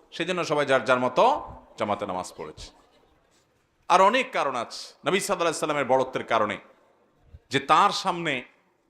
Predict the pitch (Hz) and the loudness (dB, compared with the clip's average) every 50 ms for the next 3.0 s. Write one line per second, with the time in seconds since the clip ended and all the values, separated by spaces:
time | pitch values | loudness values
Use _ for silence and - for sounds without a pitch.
0 | _ _ _ - 139 156 180 190 180 185 190 185 190 185 175 - - 175 170 196 | _ _ _ 2 4 4 6 4 4 2 0 2 2 0 0 0 0 2 4 6
1 | 214 226 226 233 226 214 196 196 180 160 156 156 - - 160 156 170 175 170 156 | 6 6 6 4 2 0 0 -2 -4 -4 -8 -14 -8 -8 -8 -6 -4 -4 -4 -4
2 | 143 120 - - - 135 131 170 180 175 165 - 165 147 143 131 131 113 101 | -4 -6 -12 -18 -8 -4 2 2 2 2 2 -2 -2 -2 0 0 -2 -2 -2